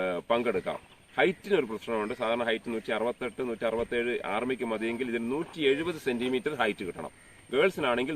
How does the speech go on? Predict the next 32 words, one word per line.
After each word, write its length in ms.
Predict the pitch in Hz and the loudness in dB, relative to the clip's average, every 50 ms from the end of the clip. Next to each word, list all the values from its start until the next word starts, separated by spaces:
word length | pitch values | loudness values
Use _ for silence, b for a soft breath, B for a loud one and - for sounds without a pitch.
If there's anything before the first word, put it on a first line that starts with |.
| 127 | 0
നൂറ്റി 220 | 123 131 - - 143 123 | 0 0 0 0 0 0
അമ്പത്തേഴ് 460 | 113 120 135 135 - 127 123 127 156 180 165 - | 2 0 -2 -2 0 0 0 2 0 0 -2 -2
സെന്റിമീറ്റർ 420 | 120 110 107 113 113 107 104 113 110 98 | -4 -2 -2 -2 -2 -2 -4 -2 -2 -4
മാത്രം 220 | 95 92 110 127 139 - | -4 -4 -4 -6 -6 -4
ഹൈറ്റ് 240 | 92 90 - - 85 | -6 -6 -6 -6 -6
മതി. 140 | 78 78 76 - - - - - - - - - - | -6 -6 -8 -10 -14 -20 -20 -20 -20 -20 -18 -10 -2
ഇതാണ്, 200 | 120 113 101 92 98 - | 0 0 2 2 0 0
ഇത്രയാണ് 280 | - 139 135 127 135 - | 0 2 2 2 0 0
പൊതുവേ 260 | 120 117 113 123 139 139 110 | 0 0 2 2 2 2 2
പറയാനുള്ളത്. 360 | 117 107 110 110 107 110 110 104 | 2 2 2 2 2 2 2 2
അപ്പോൾ 120 | - 123 117 113 | 2 0 0 0
ഈ 20 | 110 107 | 2 0
അവസരം 300 | 107 104 - 127 147 147 - - | 0 0 0 0 0 0 -2 -2
എല്ലാവരും 260 | 104 110 113 117 107 98 | 0 2 2 2 2 0
ഉപയോഗിക്കുക. 440 | 104 110 117 120 110 104 113 123 147 165 - - - - - - - 104 | -2 -2 -2 -2 -2 -2 0 2 2 0 0 -4 -16 -20 -20 -12 -6 -4
മോർണിംഗ് 220 | 107 120 127 120 - | -2 -2 -2 -2 -2
ഫൈറ്റേഴ്സ് 320 | - - - 123 117 120 | -4 -2 -2 -4 -4 -4
ഇൻഷുറൻസ് 320 | 110 113 123 123 127 - 127 117 | -4 -2 -2 -2 -2 -2 -2 -2
അക്കാദമിയിൽ 440 | - - 117 113 113 117 117 113 107 101 | 0 2 0 2 0 -2 -2 -2 -4 -4
ഇതിൻ്റെ 160 | 101 104 104 - | -4 -4 -4 -2
പ്രാക്ടീസ് 320 | 104 104 101 - 127 117 - | -2 -2 -2 -2 -4 -4 -2
തുടങ്ങി. 240 | 113 110 117 131 160 - 110 | -2 0 0 -2 -2 -4 -4
ഇവിടെ 180 | 104 101 107 - - | -4 -4 -4 -2 -2
തീർത്തും 300 | 110 113 110 - 123 117 - - | -2 -2 -2 -2 -4 -4 -2 -2
സൗജന്യ 420 | 110 101 104 95 107 107 104 101 92 | -2 -2 -2 -2 -4 -6 -6 -4 -4
പരിശീലനമാണ്. 720 | 95 85 - - 98 98 92 92 87 87 85 87 92 98 92 78 - B B B B - - | -6 -6 -6 -8 -6 -6 -4 -4 -4 -4 -4 -2 -2 -4 -4 -6 -8 B B B B -14 -6
ഇവിടെ 180 | 95 110 123 123 117 104 90 | -2 0 2 2 2 2 0
എ-, 100 | 101 107 - 113 | 0 0 -2 -2
എട്ട് 140 | 98 - 143 131 | -4 -2 -2 -2
വർഷമായി 400 | 110 - - 131 123 120 117 110 - | -2 -2 -4 -2 0 0 0 0 -2
പ്രാക്ടീസ് 320 | 127 127 - - 123 - 117 | -4 -4 -4 -6 -6 -6 -4
തുടങ്ങിയിട്ട് 420 | 107 107 113 117 113 107 - - | -2 -2 -2 -2 -2 -2 -4 -4